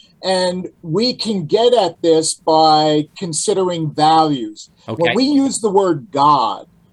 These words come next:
Speaker 1: we're
Speaker 2: Right.
Speaker 1: thinking of the greatest, the most exalted, the highest, et cetera. Okay, so what values do we associate with God? Uh, and then what values are revealed to us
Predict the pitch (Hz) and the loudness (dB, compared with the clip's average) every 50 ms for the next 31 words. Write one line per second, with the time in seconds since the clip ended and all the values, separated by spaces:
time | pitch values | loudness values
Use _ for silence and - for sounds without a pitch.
0 | _ _ 151 175 185 170 - - 214 208 - - 208 185 175 170 165 165 165 151 | _ _ -6 -4 -4 -4 -2 0 -2 -2 0 -2 -6 -4 -2 0 2 2 0 -2
1 | - _ _ _ _ _ 165 156 - 151 160 175 196 196 196 190 196 196 - - | -4 _ _ _ _ _ -8 -6 -2 -2 0 2 2 2 0 0 -2 -4 -6 -8
2 | - - _ _ _ _ _ _ _ _ _ _ 151 151 165 185 202 190 - - | -10 -14 _ _ _ _ _ _ _ _ _ _ -10 -2 0 0 0 0 0 -2
3 | 185 170 147 - 190 185 180 185 190 180 - - 185 185 180 156 - 160 156 151 | -4 -4 -2 0 2 4 4 4 2 0 0 -2 -2 -2 -4 -2 -2 -2 -2 -2
4 | - 180 180 175 185 190 190 185 - - - 160 160 - - 202 202 208 202 - | -2 -2 0 0 0 -2 -4 -6 -6 -8 -10 -10 -8 -4 -2 0 0 0 -2 -4
5 | - - 147 143 151 - _ _ _ _ _ - 208 208 208 214 220 208 220 220 | -4 -4 -2 -2 -4 -8 _ _ _ _ _ -4 -2 -2 0 0 0 0 0 0
6 | 220 - - _ - - - 233 208 180 - - _ _ 160 208 247 247 - - | -4 -8 -18 _ -10 -2 0 0 0 0 -2 -8 _ _ 0 0 0 0 -2 -2
7 | 226 226 233 233 233 220 214 196 - - 220 196 214 208 190 - - 226 233 240 | 0 2 2 2 0 -2 -4 -6 -8 -10 -8 -6 -2 -2 -2 0 0 0 0 0
8 | - - - 202 160 120 - 131 127 127 - _ 127 113 104 - - - _ _ | 0 0 -2 -2 -2 -2 -4 -8 -14 -14 -10 _ -4 -4 -4 -6 -10 -18 _ _
9 | _ _ _ _ _ _ _ - 147 147 143 139 135 131 120 - _ _ _ _ | _ _ _ _ _ _ _ -2 0 2 2 2 2 0 -2 -6 _ _ _ _
10 | 160 175 175 190 196 214 196 - - 175 185 220 - - 170 151 196 208 214 208 | -8 -4 -2 0 0 0 -2 -6 -4 0 0 0 0 -2 -4 -2 2 2 2 2
11 | 214 208 202 180 151 - - 185 185 180 175 165 156 139 196 220 233 233 220 208 | 0 -2 -4 -4 -6 -6 -2 -2 0 2 2 0 0 -2 -4 0 0 0 0 0
12 | - - - 208 180 170 165 165 165 160 - - | -6 -10 -8 -4 -2 0 2 2 2 0 -2 -8